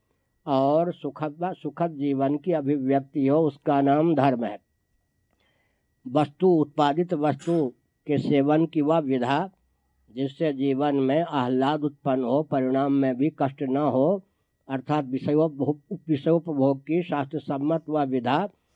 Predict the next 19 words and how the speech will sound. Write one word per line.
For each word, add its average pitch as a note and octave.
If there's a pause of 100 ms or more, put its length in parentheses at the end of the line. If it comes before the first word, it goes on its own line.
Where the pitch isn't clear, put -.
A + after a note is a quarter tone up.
(300)
जिससे D3
काम D3+
जो C#3+
है C#3+
सुखप्रद D3+
सिद्ध C3
हो, C3+
बारक C#3+
न D3
सिद्ध C3+
हो, E3 (540)
उसका C#3+
नाम C#3
है C#3+
धर्म। A#2 (480)
फिर F3
धर्म D#3 (540)
के D3+
द्वारा C#3+